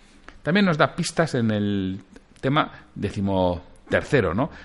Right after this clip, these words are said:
Que decíamos que es argumentos vendedores y cautivadores, que son bastante buenas, por cierto. Bueno,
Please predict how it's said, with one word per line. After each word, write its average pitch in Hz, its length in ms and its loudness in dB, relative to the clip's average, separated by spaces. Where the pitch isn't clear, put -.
Que - 120 -4
decíamos 123 420 0
que 156 80 -2
es - 80 -6
argumentos 123 420 2
vendedores 123 400 0
y 123 60 -4
cautivadores, 98 600 0
que - 200 -10
son 156 260 -4
bastante 151 300 -2
buenas, 104 380 -2
por - 180 -16
cierto. - 320 -20
Bueno, - 160 -4